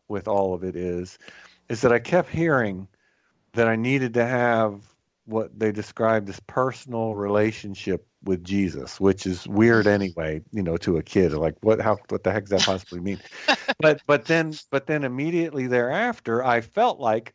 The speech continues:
Speaker 1: I was being told exactly what that relationship needed to look like.
Speaker 2: Right.
Speaker 1: And I thought, "That is not a personal relationship. That's your
Speaker 2: Yeah.
Speaker 1: relationship. Why are you telling me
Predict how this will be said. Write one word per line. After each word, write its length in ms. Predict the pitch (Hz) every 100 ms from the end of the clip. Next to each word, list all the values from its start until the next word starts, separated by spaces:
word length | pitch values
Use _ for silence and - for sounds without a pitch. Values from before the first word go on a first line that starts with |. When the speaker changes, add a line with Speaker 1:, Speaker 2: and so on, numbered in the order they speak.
| -
Speaker 1:
I 120 | 123
was 180 | 135 113
being 280 | 127 113 110
told 440 | 170 214 143 127
exactly 560 | 113 104 113 117 180 170
what 240 | 131 117
that 220 | 120 120
relationship 640 | 117 107 131 165 - 120 110
needed 420 | 104 92 101 -
to 100 | 156
look 300 | 214 240 -
like. 360 | 131 95 - - - _
Speaker 2:
Right. 220 | 185 170 139
Speaker 1:
And 100 | 127
I 120 | 127
thought, 440 | - 120 110 117 _ _ _ _ _
"That 220 | - 190 285
is 160 | 220
not 440 | 151 139 123 147 -
a 40 |
personal 540 | - 156 156 - 160
relationship. 640 | 156 156 190 233 - - 104
That's 240 | 170 226
your 540 | 135 123 247 302 92 - _ _ _
Speaker 2:
Yeah. 200 | 180 190
Speaker 1:
relationship. 600 | 113 101 - _ - 104 95
Why 240 | 123 190
are 100 | 262
you 160 | 247 180
telling 420 | - 170 165 156
me 300 | 123 117